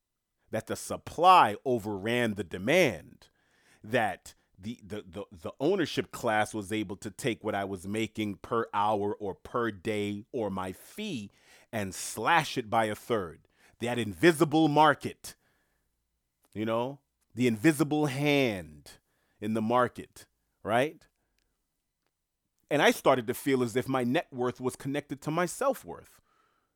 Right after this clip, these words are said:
Instead of me looking at it as a dollars and cents thing, which I knew it was, I knew what was going on. There's a lot of us out there, a lot of us out there who can do what it is that I do. So now, now we're, now the boss man is saying, "Oh, I can get 'em for cheap.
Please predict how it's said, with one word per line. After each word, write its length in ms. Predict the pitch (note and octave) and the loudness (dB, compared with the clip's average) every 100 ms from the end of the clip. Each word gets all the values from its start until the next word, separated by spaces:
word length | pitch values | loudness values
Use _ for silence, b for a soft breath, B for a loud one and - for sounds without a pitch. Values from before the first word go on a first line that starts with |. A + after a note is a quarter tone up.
| - | -6
Instead 380 | C#3 - G#3+ | -6 2 4
of 100 | G3+ | 4
me 140 | E3 F#3+ | 2 0
looking 400 | D3 A3+ F3 C3 | 4 4 4 4
at 100 | A#2 | 2
it 100 | A#2 | 2
as 140 | A2+ | 2
a 60 | A#2 | 0
dollars 540 | G#2+ B2+ C3 D3 D3+ | 2 6 6 6 2
and 120 | A3 | -2
cents 380 | A3+ - C3 A2+ | -4 -2 -2 -2
thing, 220 | - A#2+ | -2 0
which 160 | B2 C3 | 2 4
I 80 | D#3+ | 4
knew 200 | A#3+ F3+ | 6 2
it 80 | A#2+ | 4
was, 460 | D#3+ C#3+ F3 - b b | 4 2 -2 -16 b b
I 100 | A3 | 6
knew 160 | D4+ B3 | 8 8
what 180 | D3+ A#2+ | 6 4
was 140 | G#2 | 0
going 320 | - G2+ F2+ | -6 -6 -4
on. 280 | F#2 G2 D3 - _ | -6 -4 -6 -10 _
There's 140 | - G3+ | 2 4
a 60 | |
lot 240 | G#3+ A3 F3+ | 8 6 6
of 80 | A#2+ | -2
us 160 | - | -2
out 240 | G#2+ F#2 - | -2 -2 -10
there, 180 | D2+ - _ _ _ _ | -16 -18 _ _ _ _
a 40 | |
lot 140 | F#3+ G#3 | 6 6
of 80 | F#3 | 4
us 140 | - | 2
out 120 | E3+ | 0
there 100 | E3+ | 2
who 80 | D#3 | -4
can 140 | C#3 | -4
do 120 | G#2 C#3+ | -2 0
what 160 | C3 | 0
it 80 | A#2 | 0
is 140 | A2+ | -2
that 120 | F#2 G#2 | -2 -4
I 140 | F#2 | -4
do. 220 | D#2+ D#2 - b - | -8 -18 -20 b -6
So 120 | F3+ | 0
now, 380 | F#3+ F#3+ F#3 F#3+ _ _ _ _ | 4 6 6 2 _ _ _ _
now 260 | E3 F#3 | 4 6
we're, 180 | F3 E3 - D#3+ E3+ D3+ F#3 | 6 2 -4 -20 -20 -20 -8
now 380 | D#3 F3 D#3+ C#3+ | 2 4 4 0
the 300 | D3 C3+ B2+ | -16 -6 -4
boss 320 | A#2+ D3 D3+ D3+ | 2 2 2 4
man 180 | C#3 | 2
is 80 | C#3 | 2
saying, 240 | - C#3 C3 | 2 0 2
"Oh, 100 | B2 | 2
I 100 | D#3 | 2
can 160 | D3 | 2
get 120 | A#2+ C#3 | 2 0
'em 80 | |
for 120 | - F3 | 0 -6
cheap. 480 | - A3 F#3 - | -4 -4 -4 -10